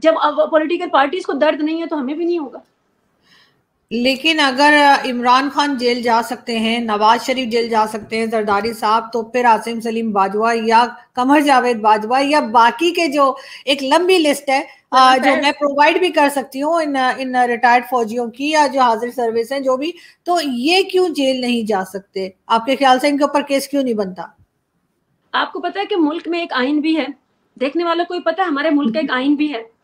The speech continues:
Speaker 1: और उस आइन के रूह से जो यहाँ पर dictatorship आई है, जो, जो यहाँ पर, अ, जब, जब मार्शल लॉ लगा है, आपको पता है कि उनकी सजा क्या है? सबको पता है ना। उसके बाद चले बाकी तो आप छुप छुपा कर करते हैं, लेकिन एक अगर आप मार्शल लॉ लगाते,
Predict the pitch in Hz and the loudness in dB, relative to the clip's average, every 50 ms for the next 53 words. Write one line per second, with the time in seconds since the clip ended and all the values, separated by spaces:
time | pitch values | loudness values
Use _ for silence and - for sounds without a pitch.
0 | _ _ _ _ _ _ - 269 302 - - 339 349 - 269 285 302 330 339 294 | _ _ _ _ _ _ -4 -4 -2 -2 -2 -2 0 0 0 0 0 0 0 0
1 | 349 339 311 302 320 349 339 - 311 285 302 320 311 247 285 285 294 311 320 320 | -2 -2 -2 -2 -2 -4 -4 -4 -4 -4 -2 -4 -4 -4 -2 0 2 2 2 2
2 | 262 294 269 311 294 277 302 - - 277 277 269 247 240 285 - - 277 269 - | 0 -2 -2 -2 -2 -2 -4 -4 -6 -6 -6 -4 -6 -8 -8 -8 -8 -8 -6 -6
3 | 294 302 - 311 311 - 233 220 233 294 339 320 233 247 262 254 277 285 294 254 | -6 -6 -4 -6 -4 0 0 2 2 2 2 2 0 -2 -2 -4 -4 -4 -4 -2
4 | 311 302 320 254 262 269 302 294 302 302 _ _ _ _ _ _ _ 240 254 269 | -2 -2 -2 -2 -2 -2 -2 -4 -4 -6 _ _ _ _ _ _ _ -2 -2 0
5 | 262 269 269 262 262 269 - - _ 233 220 277 277 277 254 269 320 302 302 233 | 0 0 -2 -4 -6 -8 -10 -14 _ _ -10 -10 -10 -8 -6 -4 -2 -2 0 -2
6 | 262 - - 330 311 302 294 294 277 240 233 285 302 294 294 294 294 311 - 294 | -4 -4 -6 -6 -4 -4 -4 -4 -4 -6 -6 -4 -4 -4 -4 -6 -8 -10 -10 -10
7 | 294 339 339 349 339 359 339 330 302 349 339 339 320 277 277 262 285 285 - 277 | -6 -6 -6 -6 -4 -6 -6 -6 -6 -8 -8 -6 -4 -2 -2 -2 -4 -4 -6 -6
8 | 277 277 247 233 - _ _ _ _ _ _ _ _ _ _ _ - 415 440 440 | -6 -6 -8 -10 -14 _ _ _ _ _ _ _ _ _ _ _ -8 -8 -4 -2
9 | 523 523 508 403 311 - 269 226 220 226 285 359 - _ _ _ - 339 339 - | -2 0 0 0 0 0 -4 -6 -6 -6 -8 -10 -12 _ _ _ -14 -14 -8 -4
10 | 392 339 294 349 349 - - 392 392 403 269 247 247 269 - 392 392 392 370 381 | -2 0 2 2 2 2 2 0 0 2 2 0 -2 0 -2 -2 0 2 0 0
11 | 381 - 403 392 - 403 392 381 349 349 349 349 339 - 294 277 - - 294 311 | 0 -2 -4 -2 -2 0 2 2 2 2 0 -2 -4 -4 -6 -6 -6 -8 -6 -6
12 | 320 311 320 320 339 311 - 262 285 320 339 - 349 311 294 320 311 - - 302 | -6 -6 -6 -8 -10 -10 -8 -8 -8 -8 -8 -8 -8 -4 -2 -2 0 0 0 -2
13 | 285 247 247 262 294 - 381 349 339 339 330 320 311 311 311 330 | 0 -2 -4 -4 -4 -8 -6 -2 -2 -2 -2 -2 -4 -6 -8 -8